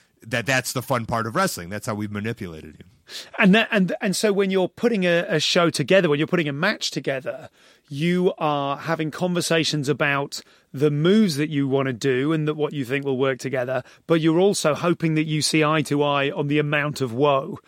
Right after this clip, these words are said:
Speaker 2: and the amount of the kind of the elastic tension of where the match goes.
Speaker 1: Yeah.
Speaker 2: So presumably there are some people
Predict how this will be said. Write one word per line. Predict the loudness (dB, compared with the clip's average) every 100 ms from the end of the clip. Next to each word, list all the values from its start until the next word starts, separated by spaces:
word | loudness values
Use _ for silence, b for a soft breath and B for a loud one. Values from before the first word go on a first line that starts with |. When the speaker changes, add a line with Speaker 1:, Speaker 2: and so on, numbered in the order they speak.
| b b
Speaker 2:
and | 0
the | 2
amount | 4 2 0 0 0
of | 2 0 -4 -14 b _
the | -2
kind | 0 0
of |
the | 2
elastic | 2 0 -2 -4 -6 -4
tension | -2 0 -2 -4 -6 -8 b b _
of | -2
where | 2 2
the | 2
match | -2 -2 -6
goes. | -10 -10 -16 -6
Speaker 1:
Yeah. | 0 4
Speaker 2:
So | 4
presumably | 4 4 6 6 6
there | 4 2
are | 2
some | 0 -2 0
people | -2 0 2 0